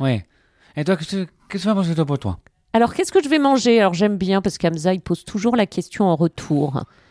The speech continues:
Speaker 2: Tu es très ouvert à l'autre,
Speaker 1: Oui.
Speaker 2: hein ? Tu es toujours dans l'intérêt de
Speaker 1: Oui.
Speaker 2: l'autre.
Speaker 1: Oui.
Speaker 2: Mais c'est très touchant.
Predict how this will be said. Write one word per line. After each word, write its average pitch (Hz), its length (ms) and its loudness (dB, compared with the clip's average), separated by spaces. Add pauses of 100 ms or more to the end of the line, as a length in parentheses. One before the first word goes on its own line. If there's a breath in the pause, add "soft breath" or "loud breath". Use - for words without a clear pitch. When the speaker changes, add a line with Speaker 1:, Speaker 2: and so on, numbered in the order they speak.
(260 soft breath)
Speaker 2:
Tu 202 120 0
es 202 40 0
très 330 440 0
ouvert 254 300 2
à 233 80 4
l'autre, 208 520 2
Speaker 1:
Oui. 135 300 -2
Speaker 2:
hein ? 196 240 4 (200)
Tu 214 120 2
es 196 40 0
toujours 285 420 2
dans 247 120 2
l'intérêt 254 640 2
de 226 140 2
Speaker 1:
Oui. 214 60 6
Speaker 2:
l'autre. 196 580 4 (120)
Speaker 1:
Oui. 135 140 -4
Speaker 2:
Mais 180 120 -2
c'est 180 160 -8
très - 240 -6
touchant. - 460 -4